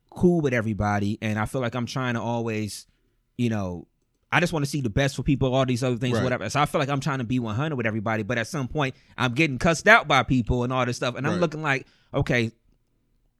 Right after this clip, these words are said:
Speaker 1: accountability-wise, that means either I'm doing something and I'm not seeing it, and my friends closest to me are not telling me,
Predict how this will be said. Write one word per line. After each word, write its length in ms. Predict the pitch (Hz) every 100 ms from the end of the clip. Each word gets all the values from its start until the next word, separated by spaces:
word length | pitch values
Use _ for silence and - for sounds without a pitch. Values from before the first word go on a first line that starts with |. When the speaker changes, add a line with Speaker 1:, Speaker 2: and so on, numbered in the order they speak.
| _ -
Speaker 1:
accountability-wise, 880 | 123 165 180 147 180 143 135 131 127
that 100 | 147
means 180 | 139 127
either 260 | 160 135 -
I'm 320 | 143 175 180
doing 220 | 147 160
something 280 | 160 151 160
and 160 | 127 135
I'm 120 | 139
not 180 | 123 -
seeing 360 | - 160 160
it, 140 | 160 -
and 100 | 127
my 120 | 113
friends 460 | 110 143 143 143 139
closest 380 | - 139 139 -
to 60 |
me 140 | 139 123
are 40 |
not 220 | 120 95
telling 340 | - 185 180 117
me, 240 | 104 123